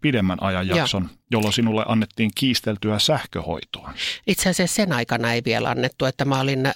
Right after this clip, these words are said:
Speaker 2: mielialahäiriökeskuksessa kaksi viikkoa. Se on tämmönen avo-osasto, ja se oli just silloin, kun mä makasin siellä sängyssä, niin mut vietiin sinne. Tää sähkö tuli myöhemmin.
Speaker 1: No,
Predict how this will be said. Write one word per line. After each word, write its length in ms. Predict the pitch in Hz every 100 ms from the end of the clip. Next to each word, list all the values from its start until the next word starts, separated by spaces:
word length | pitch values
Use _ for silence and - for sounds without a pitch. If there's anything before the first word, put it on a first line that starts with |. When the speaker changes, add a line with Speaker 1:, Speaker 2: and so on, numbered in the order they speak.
| 147
Speaker 2:
mielialahäiriökeskuksessa 1500 | 151 123 110 113 123 113 117 123 117 - - - 120 -
kaksi 320 | - 113 - -
viikkoa. 340 | - - -
Se 60 | 160
on 60 | -
tämmönen 300 | - 185 151
avo-osasto, 800 | 123 120 113 - - - - 110
ja 120 | 117
se 100 | 123
oli 140 | 131 110
just 180 | 110 -
silloin, 240 | 113 113
kun 80 | 135
mä 120 | -
makasin 440 | 120 - - 143
siellä 200 | 147 -
sängyssä, 500 | - 127 139 160 -
niin 160 | - 165
mut 180 | 165 -
vietiin 340 | 151 - -
sinne. 400 | - - 90 - - -
Tää 200 | 160 147
sähkö 300 | - 160 -
tuli 200 | 120 117
myöhemmin. 580 | 131 104 65 - 170 - - _ _ _ _ _ _ _
Speaker 1:
No, 160 | 143